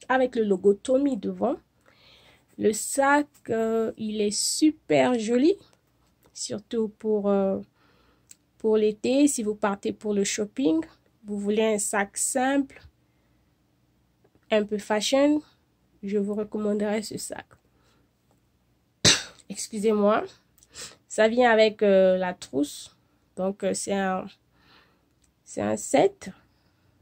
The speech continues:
Donc, voilà. En anglais, ce genre de sac, on appelle ça des totes. Mais en français, je ne sais pas. Je sais pas comment est-ce qu'on appelle ça en français. Peut-être que shopping, euh, le sac de shopping, je sais pas.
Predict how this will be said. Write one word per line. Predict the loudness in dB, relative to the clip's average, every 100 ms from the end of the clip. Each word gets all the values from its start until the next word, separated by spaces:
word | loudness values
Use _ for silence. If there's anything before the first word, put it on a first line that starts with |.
| _ _ _ _ _ -12
Donc, | -12 _
voilà. | -8 -6 -4 -4 -6 -10 -14 _ _ _ _ _ _ _ _ _ _ -4
En | 0
anglais, | 2 2 2 0
ce | 0 0
genre | 2 2
de |
sac, | 0 -2 -4
on | -2 -2
appelle | -2 -4
ça | -2 -2
des | 0 -2
totes. | 0 0 0 -4 -20 _ _ _ _
Mais | -6 -2 0 0 0
en | 0
français, | -2 -4 -2 -4 -2
je |
ne | -2
sais | -2 -8
pas. | -14 -20 _ _ _ _ _ _ _
Je | -12
sais | -8
pas | -6 -2
comment | -2
est-ce | -2
qu'on | -2 -2
appelle | -2 -4 -4
ça | -2
en | -4
français. | -4 -8 -8 -8
Peut-être | -6 -6 -4
que | -6 -4
shopping, | -2 0 -2 -2 0 2 2
euh, | 0 -2 -4
le | -4
sac | -4 -6 -8
de | -8
shopping, | -4 -4 -2 -4
je | -4 -8
sais | -12
pas. | -10 -10 -10